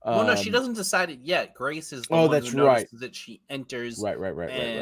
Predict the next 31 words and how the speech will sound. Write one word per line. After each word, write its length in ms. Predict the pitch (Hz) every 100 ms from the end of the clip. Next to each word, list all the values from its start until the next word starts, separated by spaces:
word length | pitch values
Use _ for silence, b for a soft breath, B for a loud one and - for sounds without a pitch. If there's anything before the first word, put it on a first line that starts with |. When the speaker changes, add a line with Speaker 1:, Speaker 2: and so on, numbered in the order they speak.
| 101
Speaker 2:
right. 40 |
Speaker 1:
well, 140 | 101 117
this 220 | 208 -
woman 280 | 135 110 90
did. 320 | 95 92 90 _ _ _
Severed 360 | - 180 180 165
the, 120 | 156
well, 220 | 107 98
the 120 | 101 131
earlobe 440 | 160 147 143 135
was 180 | 117 104
cut. 420 | - 185 180 180 _ _ _ -
Could 160 | 127
be 100 | 110
something. 640 | - 175 170 165 160 165 - _ _
They 80 | 156
say 180 | 110
it's 160 | 101 -
nothing. 480 | 170 156 156 147 135
Woody 420 | 110 117 117 117
is 120 | 107 120
all, 580 | 117 113 107 107 - -
you 80 | 110
know, 300 | 90 85 _ _
he 200 | 139 139
still 240 | 127 - 147
doesn't 240 | 123 120
think 220 | 123 117
it's 420 | 95 101 - - - _ _ _
a 80 | 113
crime. 600 | - 147 127 104 98 95